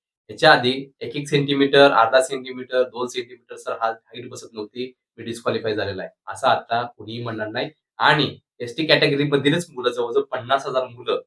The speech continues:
ही पन्नास ते एक लाख मुलं ही प्रवाहात येणार आहेत आणि ही कॉम्पिटिशन ह्या वेळेच्या पोलीस भरतीमध्ये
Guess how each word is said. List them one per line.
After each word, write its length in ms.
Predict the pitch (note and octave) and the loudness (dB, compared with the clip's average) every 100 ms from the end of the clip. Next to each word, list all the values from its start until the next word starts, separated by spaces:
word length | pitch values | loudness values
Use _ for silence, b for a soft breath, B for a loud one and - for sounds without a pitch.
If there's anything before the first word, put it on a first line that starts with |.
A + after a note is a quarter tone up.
| _ _ _ _ _ | _ _ _ _ _
ही 360 | B2 C3 C#3 - | -4 -2 -4 -6
पन्नास 340 | A#2+ A#2 C3+ - | -8 0 0 2
ते 60 | |
एक 200 | C#3 C#3 | 4 6
लाख 180 | C#3 C3 | 6 2
मुलं 280 | A#2+ A2 G2 - _ _ _ - | 0 -6 -6 -10 _ _ _ -12
ही 220 | B2 B2 | -10 -10
प्रवाहात 460 | - A#2 A#2 B2 B2 | -6 0 2 2 2
येणार 200 | A2+ A2+ | 0 0
आहेत 180 | A#2 | 0
आणि 120 | A2+ A2 | -4 -14
ही 160 | A2 - | -20 -12
कॉम्पिटिशन 560 | A2 - G#2+ G#2+ A#2 | -12 -8 -8 -8 -10
ह्या 300 | A#2 A#2+ A#2+ | -14 0 4
वेळेच्या 300 | C3 A#2+ - | 6 4 -2
पोलीस 240 | A#2 G2+ - | -10 -12 -20
भरतीमध्ये 480 | - _ _ G#2+ G2 | -20 _ _ -8 -8